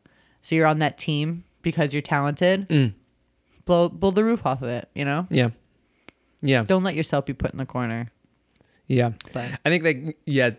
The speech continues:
Speaker 2: certainly, uh, I think that's a great individual mindset to have, right?
Speaker 1: Yeah.
Speaker 2: And then, but, like, collectively from, like, a, like, a theater standpoint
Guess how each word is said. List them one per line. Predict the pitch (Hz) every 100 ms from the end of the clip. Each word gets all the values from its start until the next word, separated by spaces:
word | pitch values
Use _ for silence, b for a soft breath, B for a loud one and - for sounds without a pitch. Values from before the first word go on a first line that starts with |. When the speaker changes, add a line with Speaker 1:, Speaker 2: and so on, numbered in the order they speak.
| _ -
Speaker 2:
certainly, | - 165 143 131 135 _ _ _ - -
uh, | 127 120 113 107 101 b b b b b _ _ _ _ -
I | 151
think | 147
that's | 143 135 - -
a | 127
great | 123 120 117
individual | 127 117 113 117
mindset | 123 131 139 139 -
to | 156
have, | 160 165 165 _
right? | - 127
Speaker 1:
Yeah. | 135 139 - -
Speaker 2:
And | 143
then, | 135 127 120 113 b b b _ -
but, | 131
like, | 120
collectively | - 135 123 - 127 117 110
from, | - 117 113
like, | 110 110 - - - _ b b b b
a, | 135 - -
like, | 127
a | 113
theater | - 151 131 110
standpoint | - 113 110 110 117 110 120